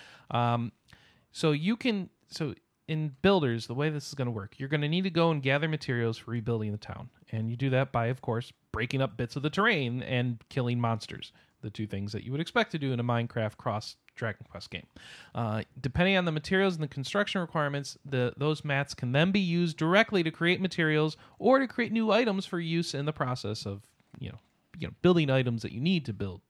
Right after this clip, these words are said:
use to build buildings, right? Buildings don't have to be designed from scratch. Blueprints provide players with an outline to follow to create the buildings, but you're free to design the buildings as you see fit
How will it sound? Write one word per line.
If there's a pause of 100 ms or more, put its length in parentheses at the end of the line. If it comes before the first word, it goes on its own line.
use
to
build (200)
buildings,
right? (640)
Buildings
don't
have
to
be
designed
from
scratch.
Blueprints
provide
players
with
an
outline
to
follow
to
create
the
buildings,
but
you're
free
to
design
the
buildings
as
you
see
fit